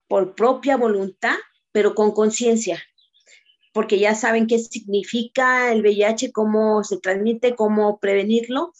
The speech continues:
y sobre todo que hay que estarse en constante chequeo, porque los riesgos siempre existen. Se puede romper un condón o una persona te puede violar,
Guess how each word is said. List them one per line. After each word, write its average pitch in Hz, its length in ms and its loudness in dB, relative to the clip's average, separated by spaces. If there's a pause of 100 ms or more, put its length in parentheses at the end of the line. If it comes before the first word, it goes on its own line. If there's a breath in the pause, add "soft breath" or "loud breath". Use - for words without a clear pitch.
(200 loud breath)
y 208 60 -8
sobre 202 300 0
todo 240 600 -2
que 226 80 0
hay 220 120 0
que 233 100 -4
estarse 220 500 -2
en 202 180 0
constante 180 460 -6
chequeo, 294 240 -4
porque 240 160 -4
los 220 160 4
riesgos 247 320 0
siempre 240 360 -2
existen. 233 680 -6 (280 loud breath)
Se - 140 -4
puede 220 200 2
romper 208 360 0
un 208 80 0
condón 240 880 0
o 220 140 2
una 214 840 2
persona 202 380 -4
te 214 100 -6
puede 202 300 2
violar, 196 500 2